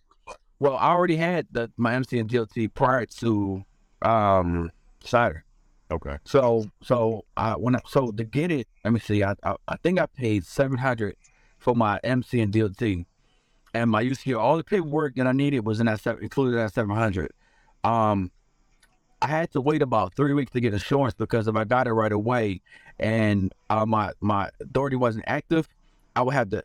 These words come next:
Speaker 1: have a payment coming up for my insurance.
Speaker 2: Hmm.
Speaker 1: So I waited that three weeks. Once I waited that three weeks, I activated my insurance,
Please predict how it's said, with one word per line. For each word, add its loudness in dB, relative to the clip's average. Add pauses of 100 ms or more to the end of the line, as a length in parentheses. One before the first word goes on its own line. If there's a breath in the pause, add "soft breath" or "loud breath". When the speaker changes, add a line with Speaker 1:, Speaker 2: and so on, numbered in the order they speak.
Speaker 1:
have -2
a -2
payment -2
coming 2
up -2
for 0
my 2
insurance. -4 (320 loud breath)
Speaker 2:
Hmm. -14
Speaker 1:
So 2
I 2
waited -2
that 0
three 0
weeks. -2 (280)
Once 2
I 4
waited 0
that 0
three 0
weeks, 0
I 0 (120)
activated -2
my 2
insurance, -2